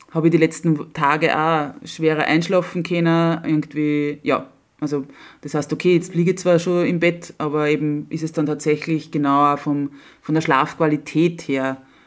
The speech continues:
ein guter Schlaf. Ähm, was natürlich auch Stress,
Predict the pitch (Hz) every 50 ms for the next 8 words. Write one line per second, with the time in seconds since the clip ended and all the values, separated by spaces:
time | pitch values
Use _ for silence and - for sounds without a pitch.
0 | _ _ _ _ _ _ _ _ _ _ _ _ _ _ _ _ _ _ - -
1 | 165 - 165 156 147 143 131 - 131 131 127 - - - - _ _ _ _ -
2 | - - - - - - - _ _ - 165 160 156 156 156 156 151 - - -
3 | - - _ _ _ _ _ _ _ _ _ _ _ _ _ _ _ _ _ _
4 | - - - _ _ _ _ - 170 170 170 180 165 190 208 196 196 180 180 170
5 | 165 170 170 170 170 - - - - 165 - - 175 175 196 185 175 - - -
6 | -